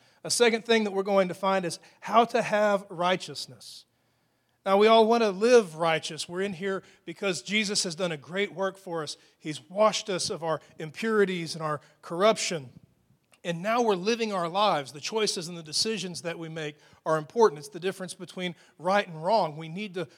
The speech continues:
function in righteousness. We're going to find out how to do that. I think that's an important thing to find. And then the last thing that we're going to find in the Word this morning is how to be a son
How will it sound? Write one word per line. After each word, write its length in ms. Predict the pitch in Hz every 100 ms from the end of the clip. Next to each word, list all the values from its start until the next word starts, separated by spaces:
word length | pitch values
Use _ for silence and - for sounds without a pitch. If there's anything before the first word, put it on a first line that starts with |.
| _
function 560 | - 226 220 - 190
in 220 | 170 185
righteousness. 640 | 160 190 208 196 160 170 -
We're 100 | 185
going 200 | 190 170
to 40 |
find 260 | - 180 175
out 220 | 170 156
how 280 | - 190 180
to 120 | 175
do 220 | 143 202
that. 180 | 151 135
I 80 | 143
think 160 | 165
that's 240 | 147 165 -
an 60 |
important 400 | 143 127 170 156
thing 180 | 170 151
to 80 | 139
find. 400 | - 165 147 123 _ _ _ _ _ _ _ _ -
And 120 | 208
then 80 | 233
the 80 | 233
last 300 | 240 254 -
thing 160 | 247
that 80 | 226
we're 100 | 214
going 240 | 208 208 196
to 40 |
find 300 | - 202 202
in 80 | 180
the 60 |
Word 340 | 165 185 185 151
this 180 | 165 -
morning 300 | 185 175 151
is 140 | 139
how 260 | - 202 196
to 160 | -
be 340 | 165 175 175 180
a 100 | 156
son 500 | 131 - 196 185 185